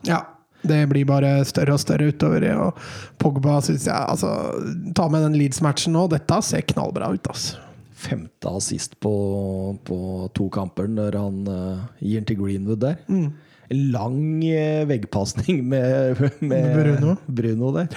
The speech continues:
Speaker 2: Og det er klart det, når disse to kara begynner å røre på seg, da, da er jo United ganske farlig.
Speaker 1: Ja. Jeg synes absolutt det. Eh, Sancho, litt skuffende det han har gjort så langt,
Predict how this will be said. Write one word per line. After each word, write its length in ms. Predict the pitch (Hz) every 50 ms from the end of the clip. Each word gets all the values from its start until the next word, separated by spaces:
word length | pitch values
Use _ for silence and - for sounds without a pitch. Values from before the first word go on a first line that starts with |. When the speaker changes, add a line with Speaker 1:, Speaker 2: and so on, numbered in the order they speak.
| - 165 117 113 - - - - - - - - - - -
Speaker 2:
Og 120 | - 127 127
det 100 | 131 117
er 40 | 117
klart 260 | 120 127 107 104 101
det, 100 | 113 104 107
når 160 | 113 117 113
disse 300 | 113 113 110 - - 104 104
to 180 | - 110 104 101
kara 360 | - - 107 98 87 - 107
begynner 340 | 107 101 95 90 92 95 98
å 60 | 104
røre 240 | 95 92 90 85 85
på 160 | - - 98
seg, 200 | - - 139 69
da, 220 | - 92 104 101 101
da 180 | 95 92 90 107 110 101
er 160 | - - 80 78
jo 220 | 113 214 311 349
United 300 | 339 - - - 131 131
ganske 260 | 127 117 - - 160 147
farlig. 300 | - - - 302 339 - -
Speaker 1:
Ja. 100 | - 170 - - - - - - - - - - - - - - - - - - - _ _ _ -
Jeg 120 | - 180
synes 180 | - 185 175 151
absolutt 360 | 175 160 - - - 165 151 -
det. 140 | 170 156 160 -
Eh, 680 | 170 165 160 160 160 160 160 160 156 156 156 156 156 151
Sancho, 340 | 143 - 156 139 131 - -
litt 200 | 311 311 302 -
skuffende 420 | - 392 - - - 151 143 151 165 165 170 180 170
det 60 | 165 160
han 120 | 160 165
har 180 | 180 180 175 165
gjort 160 | 156 151 -
så 100 | 175 151
langt, 220 | 165 247 330 -